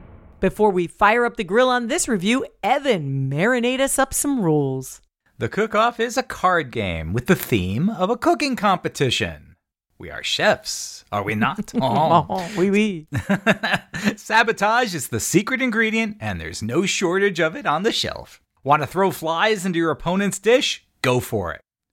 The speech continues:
Speaker 2: Want to short circuit one of the stovetops of your opponents?
Speaker 1: Bzz,
Speaker 2: Make it
Speaker 1: bzz.
Speaker 2: happen.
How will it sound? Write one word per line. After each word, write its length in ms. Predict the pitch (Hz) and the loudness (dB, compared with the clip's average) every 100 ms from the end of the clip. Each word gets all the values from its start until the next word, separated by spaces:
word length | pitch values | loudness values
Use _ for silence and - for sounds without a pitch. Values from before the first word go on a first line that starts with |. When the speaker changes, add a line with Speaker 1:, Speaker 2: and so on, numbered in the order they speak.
| - | -4
Speaker 2:
Want 160 | 131 107 | -2 0
to 40 | |
short 300 | - 160 156 | 0 2 0
circuit 440 | - 160 175 226 147 | 0 0 0 0 -2
one 140 | 139 | 0
of 80 | 143 | -2
the 80 | 123 | -2
stovetops 720 | - 147 180 190 220 240 - | -4 -2 -2 0 0 -2 -4
of 60 | 226 | -4
your 120 | 247 | -2
opponents? 540 | 240 247 269 277 - - | -2 0 0 0 -2 0
Speaker 1:
Bzz, 260 | 165 156 | 0 0
Speaker 2:
Make 200 | 226 262 | 0 2
it 60 | - | 4
Speaker 1:
bzz. 100 | 247 | 4
Speaker 2:
happen. 440 | 269 233 113 85 | 4 0 -6 -8